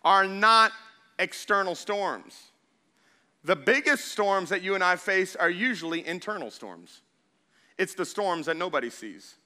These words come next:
It's the storms of depression. It's the storms of inferiority. It's the storms of inadequacy.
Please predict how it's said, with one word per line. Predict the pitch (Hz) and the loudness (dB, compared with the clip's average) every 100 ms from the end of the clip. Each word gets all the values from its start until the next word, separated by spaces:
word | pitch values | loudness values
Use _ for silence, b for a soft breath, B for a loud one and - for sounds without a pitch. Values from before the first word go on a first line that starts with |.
| b b b b | b b b b
It's | 170 | -4
the | 185 | -4
storms | - 196 190 156 | -4 -2 -2 -2
of | 147 | -6
depression. | 139 - 185 - 147 110 _ _ b b b | -6 -2 -2 -2 -14 -16 _ _ b b b
It's | 147 - | -10 -8
the | |
storms | 156 208 202 160 | -6 0 0 -2
of | 156 | -6
inferiority. | 180 170 185 165 185 190 135 120 _ b b | -8 -2 -2 0 0 -2 -4 -16 _ b b
It's | 156 156 | -12 -8
the | 180 | -6
storms | 190 214 190 | -2 0 0
of | 165 | -2
inadequacy. | 147 147 202 190 139 - - | 0 2 2 0 -8 -10 -18